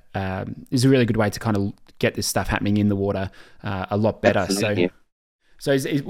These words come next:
Speaker 1: is that kind of the first, uh, thing that you'd start with, is the, is the position of people?
Speaker 2: No, well, I, I think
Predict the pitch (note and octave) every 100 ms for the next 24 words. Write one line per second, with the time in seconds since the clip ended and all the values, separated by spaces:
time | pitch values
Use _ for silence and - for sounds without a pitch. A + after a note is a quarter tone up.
0 | D3+ E3+ D3 F#3+ G3+ D#3+ C3 - D3 C#3+
1 | C#3+ C3+ - - - - C3 A#2 A2 G#2+
2 | G#2+ G#2 - C#3 B2 B2+ G#2+ - A#2 -
3 | D#3+ B2+ A2 A#2+ G#2+ G#2+ - G#2 G#2 -
4 | A2+ G#2+ A#2 C#3+ A#2 - A2+ F3 A3+ -
5 | - - - - _ - _ _ _ -
6 | C#3+ D3+ C#3+ E3 C3+ D#3 D#3 C#3 - D3
7 | G3 F#3 -